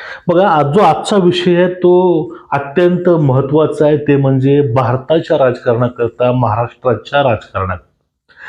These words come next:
हे राजकीय समीकरणं, राजकीय वक्तव्य कसे बदलतात, कसे पलटी आलटी मारतात, तुम्हाला कळणार आहे. बघा, आता लोकसभा निवडणूक झाली,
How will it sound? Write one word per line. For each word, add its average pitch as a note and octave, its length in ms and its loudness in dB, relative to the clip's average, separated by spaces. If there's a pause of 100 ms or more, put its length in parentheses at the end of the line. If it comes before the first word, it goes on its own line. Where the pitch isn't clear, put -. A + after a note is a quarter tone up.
(280)
हे F#3+ 80 2
राजकीय F3+ 560 2
समीकरणं, E3 760 2
राजकीय D3 640 0
वक्तव्य C3+ 760 0 (460)
कसे C#3 240 0
बदलतात, D3 720 2 (260)
कसे E3+ 320 0
पलटी E3 760 0
आलटी C3+ 300 0
मारतात, C3+ 500 0 (680)
तुम्हाला D3 240 0
कळणार A2 340 0
आहे. F2+ 140 -2 (360)
बघा, E3+ 220 2
आता F#3+ 400 2
लोकसभा D#3+ 580 2
निवडणूक D#3+ 600 2
झाली, D3 420 2